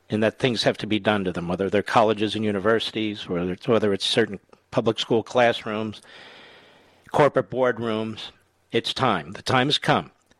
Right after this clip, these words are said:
And we will, this will determine whether you and me and the other Levinites out there and are joined by other patriots, if we can put aside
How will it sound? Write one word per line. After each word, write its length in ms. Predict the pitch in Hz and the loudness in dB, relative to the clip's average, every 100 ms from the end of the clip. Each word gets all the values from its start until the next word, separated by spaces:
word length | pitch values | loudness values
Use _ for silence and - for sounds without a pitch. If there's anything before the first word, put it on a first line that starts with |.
| _ _ - | _ _ -6
And 200 | 98 101 | -4 0
we 140 | 123 | 2
will, 160 | 147 147 | 2 2
this 240 | 151 - | 2 4
will 80 | 196 | 2
determine 460 | 180 - 196 170 - _ _ _ _ | 2 2 0 0 -12 _ _ _ _
whether 300 | 113 123 117 | 0 2 4
you 380 | 104 107 151 175 | 2 2 4 4
and 160 | 151 120 | 2 0
me 260 | 151 165 | -2 0
and 100 | 147 | 0
the 100 | 110 | 2
other 140 | 135 143 | 4 4
Levinites 600 | 135 131 147 147 156 - | 2 0 2 2 0 2
out 240 | 143 147 | 4 4
there 200 | - 147 | 2 0
and 120 | 143 104 | 0 -2
are 80 | - - - - - _ - | -8 -20 -20 -20 -20 _ 0
joined 280 | 147 147 | 2 4
by 140 | 135 120 | 6 6
other 200 | 139 147 | 6 4
patriots, 720 | - 151 147 160 160 - - _ _ - - | 2 0 0 2 0 -2 -14 _ _ -20 -8
if 160 | - - | -6 0
we 80 | 165 | 0
can 160 | 202 | 0
put 160 | 170 185 | 0 2
aside 520 | 165 - 135 131 123 | 2 4 4 4 0